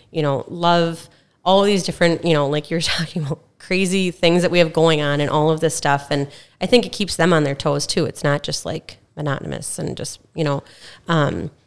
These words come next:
but yeah, anything that we have, you know, we had a My Happy Haven, you know, fundraiser down there a couple weeks ago, and, you know, they're all excited about it, or coming down and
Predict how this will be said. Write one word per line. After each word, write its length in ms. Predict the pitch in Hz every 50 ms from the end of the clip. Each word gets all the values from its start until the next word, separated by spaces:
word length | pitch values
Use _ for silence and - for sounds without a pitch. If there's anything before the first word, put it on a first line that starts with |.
| _ _ _ _
but 100 | - 208
yeah, 80 | 214 160
anything 460 | 104 160 160 170 165 - 180 175 175
that 120 | 175 -
we 400 | - 156 165 165 165 160 160 - -
have, 480 | - - - 165 165 160 151 151 156 -
you 80 | 165
know, 80 | 151 147
we 80 | 147 147
had 160 | 160 151 151
a 100 | 147 147
My 220 | 151 151 147 147
Happy 260 | 147 156 151 147 -
Haven, 480 | 160 160 156 143 151 143 143 139 135 - -
you 40 | 165
know, 100 | 151 147
fundraiser 500 | 143 - - 151 151 147 147 147 - 151
down 180 | 151 143 139 143
there 120 | 143 139
a 40 | 139
couple 240 | - - 156 - 139
weeks 280 | 147 143 139 - - -
ago, 240 | - 143 139 135
and, 220 | 135 135 131 135 - - _ _ _ _ _ _ _ _ _ _ _ _ _ _ _ _ _ _
you 60 | - 170
know, 140 | 147 139
they're 180 | 156 160 151 147
all 120 | 151 160
excited 380 | 165 160 - - 160 190 208 180
about 160 | 156 160 151 -
it, 60 | -
or 40 | 185
coming 320 | - - 196 196 185 180
down 300 | 165 160 165 170 170 165
and 180 | 156 151 151